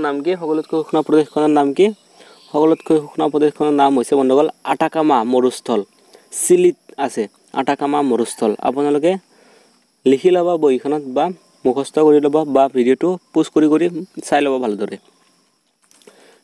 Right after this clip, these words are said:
গতিকে, বন্ধুসকল, পৃথিৱীৰ বিশেষ স্থান আৰু পৃথিৱীৰ সকলোতকৈ, মানে, পৃথিৱীৰ বিশেষ স্থান আৰু পৃথিৱীৰ, মানে,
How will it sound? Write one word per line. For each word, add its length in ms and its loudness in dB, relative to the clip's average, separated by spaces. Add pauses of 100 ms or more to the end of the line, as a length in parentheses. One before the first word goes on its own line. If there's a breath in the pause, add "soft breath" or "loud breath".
(680)
গতিকে, 360 4
বন্ধুসকল, 300 4 (540 soft breath)
পৃথিৱীৰ 420 2
বিশেষ 320 2 (120)
স্থান 220 -2 (260)
আৰু 160 4 (260)
পৃথিৱীৰ 420 2
সকলোতকৈ, 560 0 (680 loud breath)
মানে, 160 2 (420)
পৃথিৱীৰ 320 4
বিশেষ 180 0
স্থান 140 0 (100)
আৰু 100 2 (120)
পৃথিৱীৰ, 380 2 (220)
মানে, 140 2